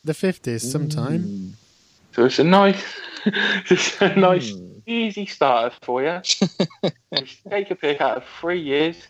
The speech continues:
Speaker 3: You know, you could be right, you could also be wrong.
Speaker 2: I tell you what, Colin and Barry are listening to this right now, so you can,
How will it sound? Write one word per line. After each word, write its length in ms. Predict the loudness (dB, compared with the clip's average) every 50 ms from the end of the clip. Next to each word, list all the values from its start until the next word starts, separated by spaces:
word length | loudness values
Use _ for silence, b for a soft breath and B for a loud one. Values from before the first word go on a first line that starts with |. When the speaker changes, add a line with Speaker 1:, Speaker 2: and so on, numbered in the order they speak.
| _ _ _ _ _ _ _
Speaker 3:
You 60 | -10 -8
know, 80 | -8
you 160 | -8 -8 -8
could 160 | -8 -8 -6 -4
be 80 | -2
right, 200 | 0 2 0 0
you 160 | -2 -8 _
could 100 | -12 -10
also 180 | -10 -8 -8 -8
be 140 | -6 -4 -2
wrong. 280 | -2 -2 -2 -4 -8 _ _ _ _ _ _ _ _ _ _ -14
Speaker 2:
I 100 | -10 -4
tell 160 | 0 2 4
you 100 | 4 2
what, 240 | 2 -2 -6 -14 _
Colin 260 | -2 -2 -2 -2 -4 -4
and 80 | -4
Barry 240 | -4 -4 -4 -6 -8
are 40 | -10
listening 280 | -10 -12 -12 -14 -16 -14
to 80 | -12
this 200 | -12 -12 -10 -10
right 140 | -12 -12 -12
now, 160 | -12 -14 -14
so 140 | -14 -14 -14
you 20 | -16
can, 120 | -18 -18